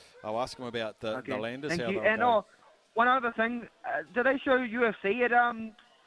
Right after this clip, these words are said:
Speaker 2: uh, Wahlburgers or no?
Speaker 1: Mate, they have probably got twenty big screens here, all on sport.
Speaker 2: Yeah, yeah.
Speaker 1: Uh, basketball, that's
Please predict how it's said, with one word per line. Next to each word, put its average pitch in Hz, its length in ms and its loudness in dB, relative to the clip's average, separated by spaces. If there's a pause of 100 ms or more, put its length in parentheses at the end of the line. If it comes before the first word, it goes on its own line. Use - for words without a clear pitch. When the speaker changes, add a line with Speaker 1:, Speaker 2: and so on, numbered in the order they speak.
(160)
Speaker 2:
uh, 214 260 4
Wahlburgers 269 640 0
or 214 80 0
no? 185 360 2 (640)
Speaker 1:
Mate, 135 220 -6
they 180 220 -2
have 190 320 -6
probably 160 480 -4
got 135 420 -2 (1040)
twenty 165 640 -8
big 143 240 -6
screens 117 460 -10
here, 107 260 -6 (140)
all 147 360 -2
on 127 180 -6
sport. 110 440 -10
Speaker 2:
Yeah, 113 60 -12 (100)
yeah. 107 100 -8
Speaker 1:
Uh, 101 140 -4
basketball, 120 600 -8
that's 117 420 -14